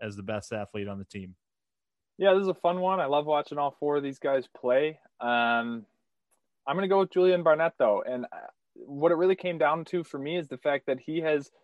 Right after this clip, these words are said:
Speaker 2: you know, shown the coaches enough to play on both sides of the ball. He's, um, switched, obviously, from wide receiver to, well, expected to switch back to corner this year. Um, and he's just a really, really well-rounded athlete. Uh, I know Jalen Nailor is gonna be a trendy pick here because he's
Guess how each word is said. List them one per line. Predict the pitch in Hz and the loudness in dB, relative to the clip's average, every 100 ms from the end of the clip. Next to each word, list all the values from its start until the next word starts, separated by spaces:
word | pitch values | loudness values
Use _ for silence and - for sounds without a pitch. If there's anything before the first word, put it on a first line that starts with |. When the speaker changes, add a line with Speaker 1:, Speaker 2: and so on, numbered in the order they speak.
| _ - | _ -10
Speaker 2:
you | 147 | -4
know, | 139 | -4
shown | 131 151 165 | -2 -2 -2
the | 165 | -2
coaches | 160 156 160 143 | -2 -2 -4 -6
enough | 131 135 - | -4 -4 -6
to | 127 | -4
play | 139 131 | 0 0
on | 120 | 2
both | 127 147 | 0 0
sides | 151 143 135 | 0 0 -2
of | |
the | 123 | -2
ball. | 113 104 110 - _ _ _ | 2 4 2 -2 _ _ _
He's, | 131 120 110 - _ _ _ - | -4 -4 -6 -18 _ _ _ -8
um, | 117 113 110 110 104 _ | -4 0 0 -2 -8 _
switched, | - - 151 147 - - | -14 0 0 0 -4 -4
obviously, | 127 127 - 120 | -2 -2 -4 -6
from | - 143 | -4 -2
wide | 135 123 | 0 0
receiver | 117 131 123 117 | -2 -6 -6 -6
to, | - 127 _ _ _ - | -8 -10 _ _ _ -2
well, | 110 90 - | 0 0 -6
expected | - - 151 - 131 | -10 0 0 0 -4
to | 113 | -4
switch | - 123 - | -4 -6 -4
back | 113 113 | -4 -4
to | - | -6
corner | - 120 113 107 | -10 -8 -6 -6
this | 110 - | -6 -8
year. | 113 110 110 - _ _ _ - | -6 -2 -2 -4 _ _ _ -6
Um, | 107 107 107 107 | 0 0 0 -4
and | 143 147 | -6 -6
he's | 151 - | -6 -2
just | 175 185 160 | 0 0 0
a | |
really, | 131 147 160 160 | -2 0 2 2
really | 139 143 127 | 2 2 2
well-rounded | 117 120 117 113 113 104 | 4 4 4 2 0 0
athlete. | 107 110 123 120 110 _ _ 117 | -2 -2 -2 -2 -2 _ _ -4
Uh, | |
I | 110 107 117 | -2 -2 0
know | 127 127 | 0 2
Jalen | 120 123 117 | 2 2 2
Nailor | 117 117 113 | -2 0 -2
is | - | -4
gonna | 113 | -6
be | 110 117 | -2 -4
a | |
trendy | - 113 113 110 | -4 -6 -4 -6
pick | 113 107 | -8 -6
here | 120 117 | -2 -2
because | 110 - 107 98 | -2 -6 -8 -6
he's | 117 107 | -8 -8